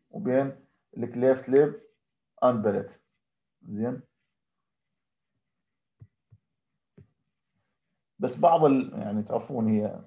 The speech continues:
بعض الأثرز يقولون إنه أكو، أكو فد علاقة، يعني شافوا إنه أكثر، أكثر ال-، يعني ال-، ال-، البيبيز اللي ينولدون بوزن أقل، يعني أغلب الأحيان إنه لقوا إنه شنو عندهم cleft lip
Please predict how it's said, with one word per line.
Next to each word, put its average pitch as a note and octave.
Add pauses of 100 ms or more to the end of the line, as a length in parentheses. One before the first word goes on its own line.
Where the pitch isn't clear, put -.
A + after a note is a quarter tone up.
(140)
بعض C3+
الأثرز A#2
يقولون A#2+
إنه A#2
أكو، - (340)
أكو -
فد C3+
علاقة، A#2
يعني G2
شافوا A#2
إنه A#2
أكثر، - (380)
أكثر A#2
ال-، A2 (400)
يعني G#2
ال-، - (800)
ال-، G2 (1400)
البيبيز A2
اللي A2+
ينولدون A#2+
بوزن A#2
أقل، D3
يعني G#2
أغلب C3+
الأحيان C#3
إنه B2 (300)
لقوا A#2+
إنه B2 (220)
شنو B2
عندهم A#2
cleft B2
lip C3